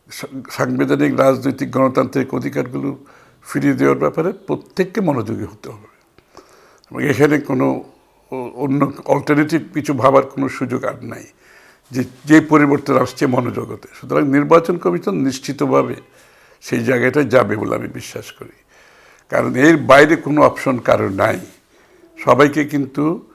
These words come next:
আজকে মানুষের অধিকার, ভোটাধিকার সহ ফিরিয়ে দেওয়ার প্রক্রিয়ায় সকলের অংশীজন হতে হবে,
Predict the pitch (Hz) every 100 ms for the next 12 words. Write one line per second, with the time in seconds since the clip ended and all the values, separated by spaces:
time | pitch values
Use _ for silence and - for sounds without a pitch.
0 | _ _ _ 120 110 - 139 139 123 120
1 | 123 - 131 117 110 123 131 120 104 104
2 | 110 113 123 - - 101 104 98 _ -
3 | _ _ _ - - 127 135 135 135 139
4 | 131 135 131 - 120 104 - - _ _
5 | _ _ _ - - 123 139 143 156 175
6 | - 127 127 - 117 120 101 104 - 107
7 | 104